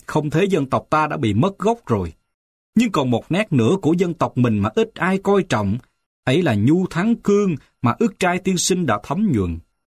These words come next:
Người từng nói, "Không có gì mềm như nước, uyển chuyển như nước, ở bầu thì tròn, ở ống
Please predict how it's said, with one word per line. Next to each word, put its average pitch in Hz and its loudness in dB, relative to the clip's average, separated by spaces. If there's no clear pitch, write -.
Người 147 2
từng 120 2
nói, 156 0
"Không 196 -2
có 220 0
gì 123 2
mềm 110 2
như 180 0
nước, 220 2
uyển 110 0
chuyển 117 0
như 180 4
nước, 214 2
ở 185 0
bầu 147 0
thì 110 -2
tròn, 117 0
ở 107 -2
ống 190 2